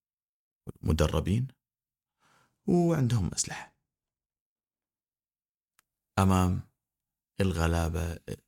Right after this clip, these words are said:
ال-، الفلاحين اللي يزرعون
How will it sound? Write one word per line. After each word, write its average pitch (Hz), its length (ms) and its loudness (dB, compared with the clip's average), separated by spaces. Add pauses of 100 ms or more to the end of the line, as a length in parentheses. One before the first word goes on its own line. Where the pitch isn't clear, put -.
(320)
ال-، 82 540 -4 (880)
الفلاحين 80 880 -2 (680)
اللي 80 380 0
يزرعون 80 720 -4